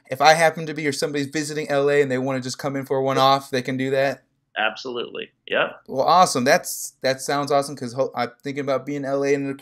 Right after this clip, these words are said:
Speaker 1: in, uh, next year sometime, so you may be seeing me sneak into your, one of your classes.
Speaker 2: I, I better see you coming to my class.
Speaker 1: Perfect. Well, it's gonna happen.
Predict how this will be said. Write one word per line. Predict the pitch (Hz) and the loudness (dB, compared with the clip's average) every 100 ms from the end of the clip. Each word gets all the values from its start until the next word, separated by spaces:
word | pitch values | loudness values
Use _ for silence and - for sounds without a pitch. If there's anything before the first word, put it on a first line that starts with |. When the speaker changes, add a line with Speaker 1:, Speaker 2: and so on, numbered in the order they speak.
| - | -12
Speaker 1:
in, | 139 139 135 | -10 -10 -8
uh, | 127 | -8
next | 131 147 - | -4 -6 -4
year | 165 | -8
sometime, | 170 165 175 170 | -8 -4 -2 -2
so | - | -2
you | 135 | -4
may | 139 143 | 0 0
be | 143 151 | -2 -6
seeing | - 160 151 | -6 -6 -6
me | 143 | -4
sneak | 139 165 160 | -4 -6 -8
into | 160 151 143 | -10 -8 -6
your, | 143 | -4
one | 143 143 | -4 -4
of | 135 | -4
your | |
classes. | 131 147 139 131 107 101 - - - | -4 -4 -4 -6 -10 -8 -4 -2 -2
Speaker 2:
I, | 143 135 | -4 0
I | 143 | 0
better | - 180 - | 2 4 4
see | - 101 | 0 -12
you | 95 98 | -20 -20
coming | 87 85 | -20 -20
to | 87 | -20
my | 76 - | -20 -18
class. | 80 - | -16 2
Speaker 1:
Perfect. | 151 - - 104 | 6 6 6 -4
Well, | 110 113 | 0 2
it's | 117 120 | 2 0
gonna | 151 139 | -2 -2
happen. | 135 127 127 110 | 0 -2 -2 -10